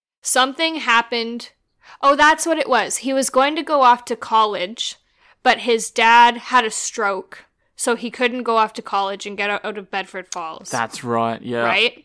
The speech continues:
Speaker 1: And then his dad died, and the board of directors of that company, the, the building and loan, appointed him as head director or whatever, so he couldn't leave.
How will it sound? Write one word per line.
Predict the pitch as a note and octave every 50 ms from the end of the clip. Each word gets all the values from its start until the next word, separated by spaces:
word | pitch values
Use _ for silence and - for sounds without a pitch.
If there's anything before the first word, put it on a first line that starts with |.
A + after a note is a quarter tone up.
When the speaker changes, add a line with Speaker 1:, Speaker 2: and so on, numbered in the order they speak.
| _ _ _ _ _ _ - - - -
Speaker 1:
And | A#3 A#3+ A#3+
then | B3 B3+ C4 C4
his | B3+ D4 D4 C4+ -
dad | - B3+ A#3 A3+ A3+ A3 A3 G#3 F3+ -
died, | - B3 B3+ B3 A3+ G3 F3+ E3+ E3+ F3 F#3 A3 A#3 _ _ _ _
and | - A3+ A3 A3
the | A3 G#3+
board | F#3+ F3+ A3+ A3 A3+ A#3+ B3 B3
of | B3+ A3+ -
directors | A3+ G#3+ G#3 G3 G3+ G3+ - - G#3+ G3+ G3 -
of | - - G#3+ G3+ G3 G3 - _ _ _ _ _ _ -
that | A#3 G#3+ G3+ - -
company, | - - C#4 B3 A#3+ A3+ G#3 G3+ G3 G3+
the, | G3 G3
the | G3 G#3+
building | G3 G3+ A#3 A#3 A3 A3 G#3+
and | G3 G3 G3+
loan, | G#3+ A3+ G#3+ G3+ F3 E3+ G#3+ C4 C#4 _ _ _ -
appointed | B3 - - B3+ B3 B3 A#3+ A3+
him | A3 A#3 A3+ A3+ A3+
as | A3 G#3+ G#3 - - - _ _ _ _ _ _
head | - - A#3 A3 G3 F#3 -
director | - G#3 G#3 G#3+ G#3+ G#3+ - G#3 F3+
or | E3+ D3+
whatever, | F3+ F3+ F#3 F3 - C#3+ -
so | - - A#3 A3+
he | A3+ - A#3+
couldn't | - - C4 B3 G#3 G#3+ G#3 - -
leave. | G#3+ A3 A3 G#3 F3+ - G#3 - _ - -